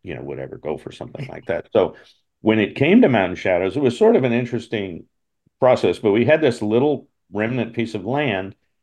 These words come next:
that the golfer was gonna have to walk to get from seventeen to eighteen. And, and I was really against it. I kept trying to make the development group understand why I needed a golf hole there,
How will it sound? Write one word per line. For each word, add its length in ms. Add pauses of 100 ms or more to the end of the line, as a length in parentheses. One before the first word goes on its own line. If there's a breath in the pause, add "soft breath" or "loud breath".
(220)
that 140
the 80
golfer 360
was 160
gonna 200
have 180
to 80
walk 580 (120)
to 80
get 180
from 160
seventeen 560
to 160
eighteen. 440
And, 140
and 280
I 140
was 200
really 280
against 460
it. 100
I 120
kept 260
trying 380
to 60
make 480 (1080)
the 220
development 800
group 360 (480)
understand 880
why 360
I 80
needed 360
a 80
golf 340
hole 260
there, 400